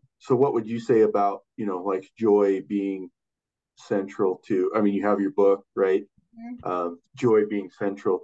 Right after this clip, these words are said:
Speaker 1: to just how people think and feel and interact with each other.
Speaker 2: I think joy is a common language, language that we often overlook. Joy is a common language. Um,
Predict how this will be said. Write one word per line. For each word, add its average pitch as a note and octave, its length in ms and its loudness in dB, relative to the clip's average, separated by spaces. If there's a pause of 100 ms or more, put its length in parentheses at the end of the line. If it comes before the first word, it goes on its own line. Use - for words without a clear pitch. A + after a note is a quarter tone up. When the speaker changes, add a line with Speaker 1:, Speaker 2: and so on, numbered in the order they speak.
Speaker 1:
to F2 480 -4 (640)
just - 180 -8 (260)
how B2 260 0
people - 420 -6
think G#2+ 280 -4
and E2+ 180 -6
feel G#2+ 420 4
and D#2 180 -10 (600)
interact F#2 500 -2
with - 180 -14
each E2+ 200 -10
other. - 360 -4 (1500)
Speaker 2:
I C#4 80 -4
think D4 440 -6
joy F3 720 2 (240)
is G3+ 180 -4
a G3 40 -4
common G#3+ 400 -2
language, F#3 440 0 (100)
language F#3 520 -2
that E3 200 0
we E3+ 500 -4 (100)
often D#3+ 760 -2 (120)
overlook. D3+ 520 -8 (200)
Joy G3 160 0
is G3+ 100 -2
a G3 60 -10
common D3+ 400 -8
language. - 500 -16 (500)
Um, D#3+ 680 -4